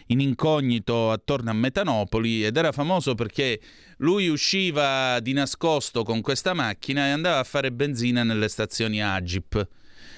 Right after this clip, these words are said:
Se veniva trattato bene, si faceva riconoscere e dava un premio al gestore, perché voleva vedere se erano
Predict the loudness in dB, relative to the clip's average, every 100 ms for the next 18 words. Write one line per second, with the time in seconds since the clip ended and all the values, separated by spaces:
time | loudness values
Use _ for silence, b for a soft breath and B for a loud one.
0 | b 2 4 4 2 2 0 0 -2 -2
1 | -2 0 2 2 2 0 0 0 0 0
2 | 2 2 0 0 2 0 0 0 0 0
3 | -2 0 0 2 0 0 0 0 0 -2
4 | -2 0 0 0 0 0 0 0 0 -4
5 | -4 -2 0 2 2 2 2 0 0 0
6 | 0 2 0 0 -4